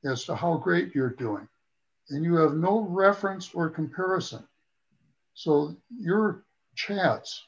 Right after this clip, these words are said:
are fantastic. Uh, I've waited all my life for something like this, along with all the technical advances we've had,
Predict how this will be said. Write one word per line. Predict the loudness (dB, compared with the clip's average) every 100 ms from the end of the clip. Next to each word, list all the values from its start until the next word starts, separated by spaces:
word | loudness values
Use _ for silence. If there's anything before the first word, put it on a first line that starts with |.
| _ _ _ _ _ _ _ _
are | -4 -2
fantastic. | 0 2 2 -2 -2 -2 -2 -6 -12 -14 -20 _ _ _ _ _ _ _ -10
Uh, | -6 -6 -10 -14 _ _ _ _
I've | -2 -2 2
waited | 2 4 2
all | 0 2 2
my | 2 2
life | 4 2 2
for | -2 -6
something | -4 -4 -2 -2
like | 0 0 -2
this, | -8 -10 -14 -20 _ _ _ _ _ _ _
along | 2 6 6 6
with | 4 4
all | 4 4
the | 2
technical | 0 0 -2 -2 2 2
advances | 2 2 0 0 -4 -6
we've | -6 -6
had, | -2 0 0 -2